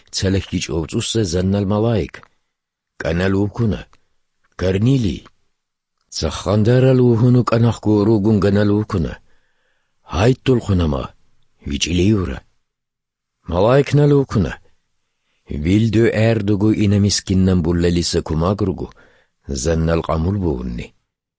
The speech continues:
Канан мидак ни бусар. Мунихтуна хамба яфалив инсантал.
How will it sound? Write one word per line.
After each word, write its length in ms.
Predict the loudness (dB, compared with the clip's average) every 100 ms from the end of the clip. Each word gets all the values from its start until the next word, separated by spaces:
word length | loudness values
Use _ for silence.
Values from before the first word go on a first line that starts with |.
| _ _ _ -8
Канан 420 | 0 2 4 4
мидак 380 | 4 2 0 0
ни 200 | 0 0
бусар. 520 | -4 -6 -8 -12 -16 _ _ _ _ _ _ -10
Мунихтуна 680 | -2 2 2 2 2 2 4
хамба 300 | 2 2 4
яфалив 640 | 4 2 0 0 2 0
инсантал. 640 | 0 0 0 0 0 0